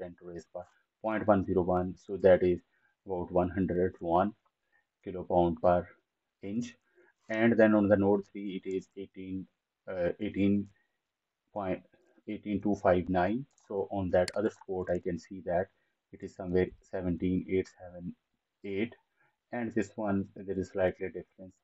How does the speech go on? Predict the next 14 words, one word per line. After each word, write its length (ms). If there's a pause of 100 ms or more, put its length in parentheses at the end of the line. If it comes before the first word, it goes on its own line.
is 180
again 460
due 240
to, 240 (520)
like, 340 (160)
there 200
is 80
a 60
possibility 640
of 220
number 260
of 160
nodes, 420 (540)
or 380